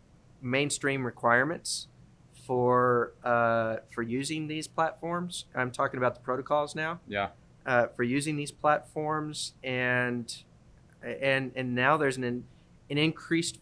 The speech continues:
Speaker 1: focus on building solutions that take advantage of the platforms and the solutions that, you know, the, the business buyer, the, the, the manager that's writing a check,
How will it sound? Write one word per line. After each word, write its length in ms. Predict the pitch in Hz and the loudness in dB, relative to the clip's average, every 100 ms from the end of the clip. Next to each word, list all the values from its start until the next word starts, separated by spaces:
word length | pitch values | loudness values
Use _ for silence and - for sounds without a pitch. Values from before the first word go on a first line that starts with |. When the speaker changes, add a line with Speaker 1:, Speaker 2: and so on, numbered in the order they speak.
| - | 0
Speaker 1:
focus 380 | 151 175 170 127 | 2 2 0 0
on 220 | 131 120 | -2 0
building 360 | 135 139 139 | 0 0 0
solutions 920 | 123 - 127 139 170 196 196 196 - - - - - - | -2 -2 2 2 4 2 0 -2 -4 -8 -18 -20 -20 -8
that 140 | 143 139 | -4 0
take 200 | 160 160 | 2 2
advantage 400 | 143 139 160 165 | 2 4 4 0
of 80 | 170 | -2
the 60 | |
platforms 760 | - 180 - - 185 190 175 - - - 151 | 0 0 0 0 0 0 -2 -8 -14 -8 -2
and 100 | 151 | 0
the 60 | |
solutions 580 | 147 - 190 - 196 180 - - 139 | 0 2 2 2 -4 -6 -10 -20 -4
that, 240 | 147 147 147 | -2 -2 -2
you 100 | 151 | -2
know, 140 | 139 | 0
the, 180 | 135 135 | 2 0
the 240 | 123 135 | 0 -2
business 560 | 120 143 160 180 185 - | 0 0 2 2 0 0
buyer, 340 | - 160 180 | 4 6 6
the, 120 | 135 | 2
the, 220 | 120 127 120 - | -2 -4 -8 -6
the 100 | 123 | -6
manager 680 | 117 110 127 135 170 175 185 | -6 -4 0 2 2 2 2
that's 240 | 147 120 | 0 -2
writing 340 | 127 135 156 143 | 4 6 6 2
a 60 | 120 | 0
check, 560 | - 139 156 170 - | 2 6 6 4 -10